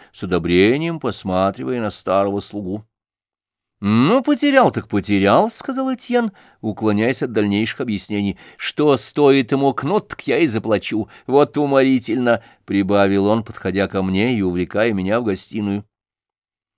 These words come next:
"Нет, позвольте, барин, чем-то вы заплатите? Знаю я, как вы платите. Марья Васильевна, вот уж вы восьмой месяц двугривенный все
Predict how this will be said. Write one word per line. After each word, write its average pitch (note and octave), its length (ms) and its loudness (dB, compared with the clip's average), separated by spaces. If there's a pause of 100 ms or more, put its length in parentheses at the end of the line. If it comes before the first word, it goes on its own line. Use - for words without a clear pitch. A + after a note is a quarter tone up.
(160)
"Нет, B2 360 2
позвольте, D#3+ 720 4
барин, D#3 500 4 (380)
чем-то F3+ 640 4
вы G#3 100 6
заплатите? E3 760 2 (240)
Знаю A2 500 4
я, A3 120 6
как F#3+ 160 -8
вы G3+ 120 8
платите. D#3+ 720 2 (280)
Марья C#3+ 320 4
Васильевна, D3+ 640 4
вот C#3 100 0
уж G2+ 140 -8
вы B2 260 8
восьмой C3 640 4
месяц D3 580 2
двугривенный E3 800 6
все B2+ 380 2